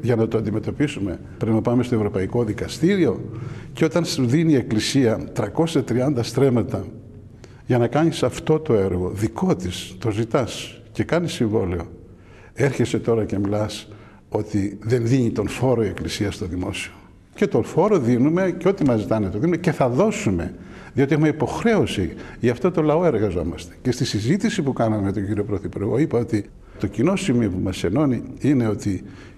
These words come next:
και εσείς φροντίζετε για το λαό και εμείς φροντίζουμε για το λαό. Εσείς τους λέτε πολίτες,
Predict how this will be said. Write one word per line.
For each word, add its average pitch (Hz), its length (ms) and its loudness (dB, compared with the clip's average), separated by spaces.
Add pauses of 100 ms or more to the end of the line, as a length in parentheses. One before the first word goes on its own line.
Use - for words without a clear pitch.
και - 120 0
εσείς 165 340 0
φροντίζετε 110 540 2
για 95 180 -2
το 92 120 -2
λαό 92 340 0 (960)
και - 140 -2
εμείς 160 180 2
φροντίζουμε 147 360 0
για 131 120 0
το 123 100 0
λαό. 90 260 0 (260)
Εσείς 123 320 -2
τους - 160 -6
λέτε 117 260 2
πολίτες, 123 800 -2